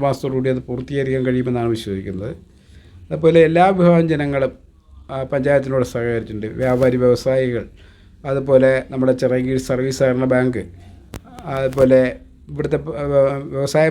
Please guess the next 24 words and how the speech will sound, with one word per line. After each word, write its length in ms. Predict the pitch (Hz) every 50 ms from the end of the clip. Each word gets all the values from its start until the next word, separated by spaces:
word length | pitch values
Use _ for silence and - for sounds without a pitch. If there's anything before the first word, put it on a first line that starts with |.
| 151 151
പ്രമുഖരായ 480 | 139 135 135 135 131 123 120 113 110 107 - - - -
ശ്രീ 120 | - 139 135 135
വിഷ്ണു 220 | 131 127 - 135 131 127
ഭക്തൻ, 280 | 131 123 127 - 156 196 - - - - _ _ _ _ _ _ _ _ _ - 151 139
അതുപോലെ 400 | 131 131 135 135 135 135 135 135 135 131 135 - - _ _ _ _ _ _ -
ഫാമിലി 300 | 143 143 143 139 135 135 131
പ്ലാസ്റ്റിക്സിൻ്റെ 500 | 139 135 123 - - 123 117 135 131 131 127 127
എം 80 | 127 127 127
ഡി 100 | 131 131 127 - - - _ _ _ _ _ _ _ _ - - - -
ശ്രീ, 160 | - 131 131 135 127 135 135
ആ, 40 | 135 139 135 127 -
സിംസൺ 320 | 123 120 - - 147 135 127 131
ഫെർണാണ്ടസ്, 540 | 135 127 127 131 131 131 127 160 175 170 - - - - - - _ _ _ _ _ _ _ _ _ _ _ _ _ - 131
അതുപോലെ 320 | 131 131 135 135 135 139 139 139
പത്മശ്രീ 400 | 135 131 143 143 135 - 143 123 117 - - -
ഹോട്ടലിൻ്റെ 400 | 131 135 131 131 127 127 127 123 120
ഉടമ 240 | 123 120 120 120 120 120 - - -
ശ്രീ 140 | - 127 123 120 123
തുളസി, 400 | 120 113 113 113 110 - - 165 196 214 - - _ _ - - - - _ _ -
വ്യാപാരി 340 | 135 135 135 143 147 147 147 143
വ്യവസായ 360 | 139 127 - - 135 131 131 127
ഏകോപന 260 | 123 123 127 131 127 131 -
സമിതി 280 | 127 127 120 127 127 120 - _ _ _ _ - -
ശ്രീ 180 | - 139 131